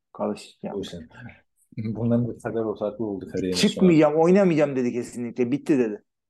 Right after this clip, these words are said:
Speaker 2: E, hepsi öyle diyor zaten abi.
Speaker 1: Hepsi öyle diyor zaten de işte. <laughs> Ya Brett Favre şey yapıyordu, hatırla.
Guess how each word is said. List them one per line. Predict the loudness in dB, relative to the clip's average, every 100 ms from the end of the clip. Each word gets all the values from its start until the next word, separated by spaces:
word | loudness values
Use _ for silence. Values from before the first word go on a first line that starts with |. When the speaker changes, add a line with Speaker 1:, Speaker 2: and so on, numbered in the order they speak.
| _ _ _ _ _ -4
Speaker 2:
E, | -2 0 2
hepsi | 2 2 6
öyle | 6 6
diyor | 4 4
zaten | 2 -4 -2 0
abi. | 2 2 0 -4
Speaker 1:
Hepsi | -8 -2
öyle | 0 0 -2
diyor | -4
zaten | -4 -6 -6 -6
de | -6
işte. | -8 -8 -10
<laughs> | -14 _ _ _ -4
Ya | 2 4
Brett | 4 2
Favre | 2 4
şey | 4
yapıyordu, | 4 2 0 -2
hatırla. | -2 -2